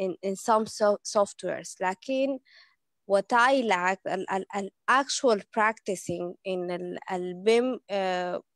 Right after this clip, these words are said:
و-، آه، مع وجود ال-، ال-، ال-، other، آه، specialties، بالذات ال-، ال-، mechanical وال structural وال-، وال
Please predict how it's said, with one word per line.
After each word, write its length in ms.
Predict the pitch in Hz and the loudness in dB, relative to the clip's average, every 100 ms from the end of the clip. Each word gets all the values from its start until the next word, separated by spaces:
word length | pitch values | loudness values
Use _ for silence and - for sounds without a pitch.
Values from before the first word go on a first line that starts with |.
| _ _ _ _ _ _ - | _ _ _ _ _ _ -16
و-، 220 | 208 190 185 180 143 143 - - | -2 2 4 4 2 -4 -8 -6
آه، 300 | 196 196 185 | -2 -2 -2
مع 340 | 190 196 180 | 0 0 2
وجود 480 | 196 208 202 240 208 | 4 4 4 4 6
ال-، 140 | 202 175 190 | 2 2 -2
ال-، 120 | 190 - 196 | -2 -2 -4
ال-، 140 | 196 - | -2 2
other، 420 | 233 226 208 190 | 4 6 4 4
آه، 340 | 185 175 170 - - - | 4 4 2 -2 -8 -12
specialties، 1120 | - - - 220 - 214 185 180 170 175 170 175 | -10 -10 -2 0 4 4 2 0 -2 -2 -4 -4
بالذات 380 | 170 196 202 190 | 0 2 2 0
ال-، 220 | 170 - | -4 -6
ال-، 200 | 175 175 | -4 -4
mechanical 440 | 175 196 196 190 185 | -2 0 0 0 -4
وال 280 | 185 160 180 | -6 -8 -10
structural 480 | - 190 - - 196 | -6 -6 -4 -6 -2
وال-، 680 | 190 185 185 - - - | -2 -2 -6 -8 -10 -10
وال 240 | 185 180 | -8 -8